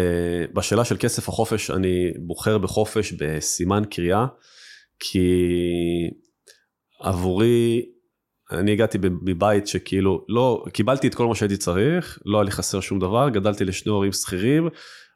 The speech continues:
אבל כסף היא, אני לא אגיד מילה גסה, אבל היא משהו שהוא לא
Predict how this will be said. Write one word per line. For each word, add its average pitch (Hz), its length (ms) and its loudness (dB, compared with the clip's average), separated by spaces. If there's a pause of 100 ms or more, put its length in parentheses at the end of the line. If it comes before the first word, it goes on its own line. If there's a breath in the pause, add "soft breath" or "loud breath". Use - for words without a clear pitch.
אבל 98 280 2
כסף 123 460 0
היא, 92 540 2 (100)
אני 123 80 -2
לא 139 40 4
אגיד 139 140 0
מילה 123 160 2
גסה, 147 420 0
אבל 110 180 0
היא 104 80 2
משהו 123 280 0
שהוא 101 280 0
לא 110 640 2